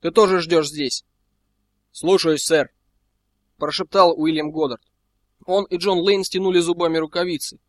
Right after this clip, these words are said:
скинули ружья, взвели один из двух курков на своих двустволках и осторожно двинулись к залитому лунным светом открытому пространству между сираками. Огромная тень выступила из-за последнего сирака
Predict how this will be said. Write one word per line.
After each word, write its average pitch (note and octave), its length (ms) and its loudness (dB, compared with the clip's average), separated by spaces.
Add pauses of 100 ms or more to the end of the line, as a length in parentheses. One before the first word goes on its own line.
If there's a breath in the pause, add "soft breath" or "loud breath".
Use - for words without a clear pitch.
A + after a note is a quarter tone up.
(200)
скинули E3 420 0
ружья, D#3+ 460 2 (500)
взвели F3+ 460 -2
один F3 320 -2
из E3+ 180 -6
двух F#3 200 -2
курков G3+ 340 -2
на F3+ 80 -4
своих F3+ 280 -2
двустволках E3+ 640 -4 (320)
и C#3+ 60 -4
осторожно F#3 560 2
двинулись E3+ 440 0
к D3 60 -16
залитому D#3+ 480 2
лунным D#3 340 -2
светом D3 440 -6
открытому C#3 500 -8
пространству D3 580 -4
между C3 300 -6
сираками. B2+ 640 -10 (800)
Огромная G3 540 2
тень G3+ 260 -2
выступила F#3+ 500 -2
из-за F3 340 -4
последнего E3+ 520 -2
сирака E3+ 500 -2